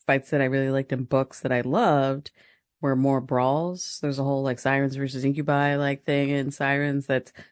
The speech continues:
gorgeous, but it's not one oh one at all. So I'm d-, going, I'm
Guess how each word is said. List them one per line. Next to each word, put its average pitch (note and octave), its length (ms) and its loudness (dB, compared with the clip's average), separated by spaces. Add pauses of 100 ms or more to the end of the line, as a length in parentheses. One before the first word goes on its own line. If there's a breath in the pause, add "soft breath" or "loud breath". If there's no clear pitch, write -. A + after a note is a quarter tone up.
(160 loud breath)
gorgeous, C3+ 460 0
but B2 140 -4
it's A#2+ 160 -6
not C#3+ 200 0
one C3+ 140 -4
oh C3+ 80 -4
one C3+ 180 -4
at B2+ 220 0
all. B2+ 380 -4 (600 loud breath)
So C3 460 4
I'm E3 220 4
d-, F#3 100 2
going, A#3 360 4 (160)
I'm D#3 500 2